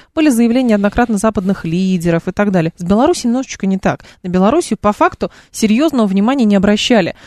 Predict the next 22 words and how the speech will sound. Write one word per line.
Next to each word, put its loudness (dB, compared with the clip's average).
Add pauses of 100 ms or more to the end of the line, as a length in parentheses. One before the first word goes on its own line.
(120)
Был 2
основной 0
конфликт, -2
основной 0
спор -2 (240)
между 0
Россией -2 (220)
и 2 (340)
Белоруссией, 2
потому -2
что -6
Александр -4
Григорьевич -2 (120)
вдруг -2
сказал 0
по 0
поводу -4
газа, 2
начал -4
спорить, -2 (240)
а 2
во-вторых, 0